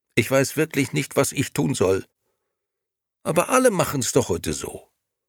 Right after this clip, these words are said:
Warum soll ich allein es anders machen?“ „Oder meinst du, ich soll's?“ Momo nickte unmerklich. Nino schaute sie an und nickte ebenfalls.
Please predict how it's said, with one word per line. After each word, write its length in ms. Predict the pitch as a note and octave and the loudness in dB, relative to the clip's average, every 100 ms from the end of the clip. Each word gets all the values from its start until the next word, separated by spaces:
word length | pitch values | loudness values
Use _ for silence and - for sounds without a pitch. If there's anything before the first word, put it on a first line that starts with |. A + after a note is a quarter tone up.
| _ _ _ _ - | _ _ _ _ -2
Warum 240 | E3+ A#3+ | 2 4
soll 200 | F#3+ D3 | 4 2
ich 260 | A3+ - - | 0 0 0
allein 440 | A2 F#2+ D3+ G3+ | 0 2 0 0
es 140 | - - | -2 -2
anders 440 | A3 G3+ A2+ - | 0 2 0 0
machen?“ 320 | B1 - - _ _ _ _ _ _ _ _ _ _ _ _ _ _ _ _ - | -2 -2 -12 _ _ _ _ _ _ _ _ _ _ _ _ _ _ _ _ -4
„Oder 320 | F2+ D#2+ - _ _ _ _ _ _ | -2 -2 -4 _ _ _ _ _ _
meinst 360 | G2 G#2+ - - | -2 0 -2 -6
du, 100 | A#2+ | -8
ich 220 | - F#2 - | -8 -10 -6
soll's?“ 680 | - - G#3+ - - - _ _ _ _ _ _ _ _ _ _ _ _ _ _ _ _ _ - | -6 -4 -6 -8 -12 -16 _ _ _ _ _ _ _ _ _ _ _ _ _ _ _ _ _ 0
Momo 420 | F2 E2 D#2+ F#2 | 2 2 2 -2
nickte 380 | F#2+ A2 - - | -2 -6 -6 -8
unmerklich. 720 | - C#2 C#2 B1+ - B1+ - _ _ _ _ _ _ _ _ _ _ - | -6 -6 -6 -8 -8 -10 -10 _ _ _ _ _ _ _ _ _ _ 0
Nino 380 | G#2+ G#2 F#2 | 2 4 2
schaute 400 | E2+ - E2 F2 | 0 -2 -2 -2
sie 240 | D#2 E2+ - | -4 -6 -4
an 280 | D2+ E2+ E2 | -6 -6 -6
und 260 | G2 - | -8 -6
nickte 400 | F2 - - - | -6 -6 -8 -6
ebenfalls. 720 | A#2+ B2 D2+ - - - - | -6 -8 -10 -10 -10 -12 -16